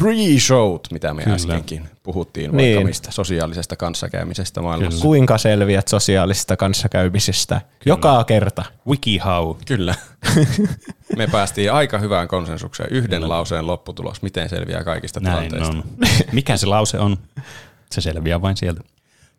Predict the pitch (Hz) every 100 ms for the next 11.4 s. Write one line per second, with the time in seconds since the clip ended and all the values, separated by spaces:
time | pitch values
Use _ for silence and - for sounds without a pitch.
0 | _ - 214 202 139 135 160 - 131 135
1 | 123 104 110 107 107 - 143 - 98 110
2 | 98 92 - 95 - - _ 135 143 143
3 | 143 143 139 - 98 98 110 107 - 131
4 | - 151 107 85 85 85 98 - 117 95
5 | 113 85 - 85 85 - 76 76 78 85
6 | - - 139 104 85 104 98 78 - _
7 | - 202 113 - 160 131 107 104 - 90
8 | - - _ - 101 135 95 85 76 76
9 | - 110 - 95 - - - _ _ _
10 | _ _ _ _ 104 113 95 82 - -
11 | 101 107 80